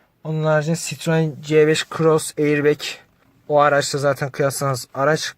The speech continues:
gayet iyi yani. Premium sınıfına gayet güzel F bir kulakçıklarımız var. Burası sekiz inçlik bir ekranımız.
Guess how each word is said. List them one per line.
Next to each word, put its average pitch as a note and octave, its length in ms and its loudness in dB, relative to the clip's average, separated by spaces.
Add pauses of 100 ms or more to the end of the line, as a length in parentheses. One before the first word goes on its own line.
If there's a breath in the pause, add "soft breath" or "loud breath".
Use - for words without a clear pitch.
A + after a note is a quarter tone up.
(100)
gayet D#3+ 400 2 (100)
iyi D#3 260 -4
yani. B2 260 -6 (880 loud breath)
Premium E3 340 2
sınıfına D#3 420 -2
gayet D3 260 2
güzel D3+ 220 -4
F D3+ 260 0
bir D3 100 -2
kulakçıklarımız C#3+ 840 -2
var. D#3 280 0 (1000 loud breath)
Burası E3+ 320 4
sekiz E3+ 580 0
inçlik - 1120 -4
bir A2 80 0
ekranımız. D#3+ 720 0